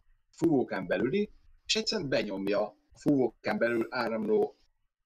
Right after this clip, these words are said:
ö, égésterméket, visszanyomja a fúvókába, és betör a nagyobb nyomású kinti levegő. És, ö, mi,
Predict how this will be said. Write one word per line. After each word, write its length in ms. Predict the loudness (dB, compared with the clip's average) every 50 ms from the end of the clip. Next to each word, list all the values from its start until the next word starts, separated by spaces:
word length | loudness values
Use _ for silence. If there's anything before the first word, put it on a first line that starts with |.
| _ _ _ _
ö, 160 | -6 -4 -4 -2 0
égésterméket, 1080 | 0 0 0 0 -2 -2 -2 -2 -2 -2 -2 -2 -2 -2 -4 -2 0 -2 -2 -2 -8 -12
visszanyomja 720 | -6 -2 0 0 0 0 0 0 0 0 0 0 0 0
a 60 | 0 -2
fúvókába, 880 | -2 0 0 2 2 2 2 0 0 -2 -4 -2 -2 -2 -2 -2 -4 -6
és 160 | -8 -6 -4
betör 680 | 0 2 2 2 0 -4 -8 -2 0 2 2 0 -2 -6 -6
a 80 | -2 0
nagyobb 340 | 2 2 2 2 0 -2 -2
nyomású 720 | -2 0 0 0 0 -2 -2 -2 -2 0 0 -2 -2 -2
kinti 320 | 0 0 2 2 2 2 2
levegő. 600 | 2 2 0 0 -4 -4 -4 -6 -8 -8 -8 _ _ _ _ _ _ _ _ _ _ _ _ _ _ _ _ _ 0
És, 380 | 0 2 2 2 0 -2 -4 -2
ö, 140 | 0 0 0 0 -2 _ _ _ _ _ -2
mi, 160 | 2 2